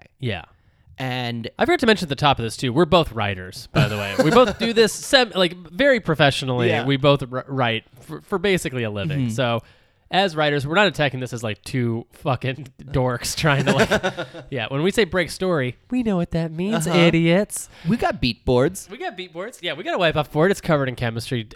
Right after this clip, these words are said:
Speaker 1: uh, homework right now, but
Speaker 2: <laughs>
Speaker 1: it, one day it will have, uh, show notes. Okay, keep going.
Speaker 2: So, I think that, uh, if you are tasked with adapting a video game into a movie, Metal Gear Solid is the only one that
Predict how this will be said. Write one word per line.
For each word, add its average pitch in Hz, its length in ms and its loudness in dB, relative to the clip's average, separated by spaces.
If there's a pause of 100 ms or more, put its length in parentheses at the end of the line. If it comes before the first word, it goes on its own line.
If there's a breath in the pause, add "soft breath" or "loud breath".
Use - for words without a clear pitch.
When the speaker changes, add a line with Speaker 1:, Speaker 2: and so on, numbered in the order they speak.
Speaker 1:
uh, 117 140 -2
homework 120 320 -6
right 123 140 -2
now, 160 160 4
but 143 280 4
Speaker 2:
<laughs> - 0 -
Speaker 1:
it, 170 360 0
one 311 160 2
day 151 160 0
it 127 40 0
will 123 160 -2
have, 110 240 -4
uh, 104 340 -4
show 120 200 -6
notes. 156 280 -6 (440 loud breath)
Okay, 139 200 0
keep 151 120 -4
going. 117 140 -6 (380 loud breath)
Speaker 2:
So, 233 280 0 (100)
I 214 100 0
think 254 300 -6
that, 180 340 -2
uh, 143 260 2
if 160 160 -2
you 233 140 2
are 185 240 2 (100)
tasked 143 400 -4
with 135 200 -6
adapting 123 760 -2 (140)
a 113 80 -4
video 104 480 -2
game 101 360 -6
into 110 340 -4
a 107 40 0
movie, 95 320 -6
Metal 95 240 -6
Gear 101 140 -6
Solid 104 260 -6
is 92 60 -14
the - 80 -12
only 95 180 -8
one 95 140 -10
that 95 140 -12